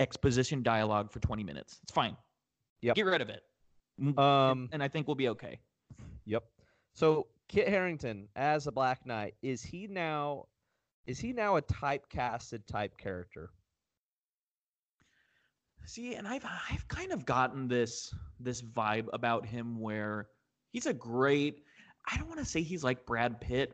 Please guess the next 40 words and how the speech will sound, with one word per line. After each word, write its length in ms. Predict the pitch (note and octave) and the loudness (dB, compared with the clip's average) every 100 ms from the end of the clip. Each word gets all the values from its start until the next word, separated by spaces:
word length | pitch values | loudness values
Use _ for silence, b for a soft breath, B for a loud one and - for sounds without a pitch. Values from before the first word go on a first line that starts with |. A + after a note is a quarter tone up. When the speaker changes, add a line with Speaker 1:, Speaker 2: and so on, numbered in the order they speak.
| - | -4
Speaker 1:
but 120 | D#3 | -4
he's 200 | C#3 F#3 | -2 -2
in 80 | A3+ | 0
the 100 | G#3+ | -2
sense 340 | F3 F#3 F#3 - | 0 -2 -2 -2
where, 100 | D3 | 2
like, 300 | A#2+ A2+ - _ _ _ _ _ | 2 0 -8 _ _ _ _ _
Brad 160 | G#3 C4 | 0 2
Pitt 120 | E4+ | 0
can 100 | C4 | -2
carry 200 | F#3 C#3+ | 0 0
his 120 | A2 A2 | 0 -2
own 120 | F#2 | -8
movies, 240 | C#2+ C2+ | -10 -4
so 100 | - | 0
not 200 | G#3+ A#3+ | 2 2
so 100 | G3 | 0
much. 220 | A#2+ F#2 - - | -2 -4 -4 2
But 300 | F3 - - D#3+ | 2 2 -6 -4
yes, 440 | F3+ C#4+ - - - | 0 0 0 -10 0
I 60 | F3 | 2
think 160 | B3 | 4
he 140 | G#3 A3+ | 4 6
is. 360 | G#3+ - - - | 4 0 -2 0
I 60 | |
think 260 | D#3 A#3 B3+ | 2 2 0
he 120 | B3 | 0
can 160 | B3+ G#3+ | 2 4
do 160 | G#3+ | 4
a 40 | G#3+ | 4
specific 520 | - E3+ F#3 F#3+ - | 0 -2 2 0 2
thing 260 | F3 F3+ | 0 2
very 260 | C#3 D3 C#3+ | 2 4 4
well, 360 | A#2 C3+ F#2+ - | 4 4 4 2
but 100 | A2 | -2
I 20 | |
don't 180 | C#3 C3 | -2 -2
think 180 | D3+ C#3 | -4 -6
he 120 | C#3 | -6
can, 340 | - A#2+ A2 | -2 -2 -2